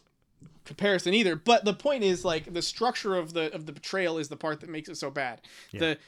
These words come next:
Speaker 1: the youthful exuberance for praise and acceptance and, and success being met by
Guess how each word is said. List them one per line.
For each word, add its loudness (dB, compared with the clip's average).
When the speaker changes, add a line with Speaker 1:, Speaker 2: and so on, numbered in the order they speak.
Speaker 1:
the 2
youthful 0
exuberance 0
for -2
praise 0
and -6
acceptance -4
and, -6
and -6
success 0
being 2
met 2
by 2